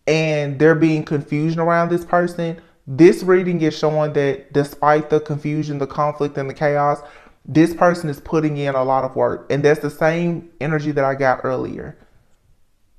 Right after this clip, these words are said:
So if you resonate with that situation of you making a choice, especially between two different people,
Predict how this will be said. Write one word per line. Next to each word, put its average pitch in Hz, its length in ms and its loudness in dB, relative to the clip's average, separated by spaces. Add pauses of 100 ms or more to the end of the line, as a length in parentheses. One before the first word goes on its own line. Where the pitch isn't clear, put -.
So 160 260 8
if 143 200 2
you 170 220 -4
resonate 160 500 2
with 147 120 -4
that 156 160 2
situation 151 540 -4
of 135 140 -6
you 151 160 -4
making 147 440 -4
a 139 80 -2
choice, 151 340 -2
especially 151 420 -4
between 147 400 -6
two 156 180 -4
different 143 280 -6
people, 175 460 -2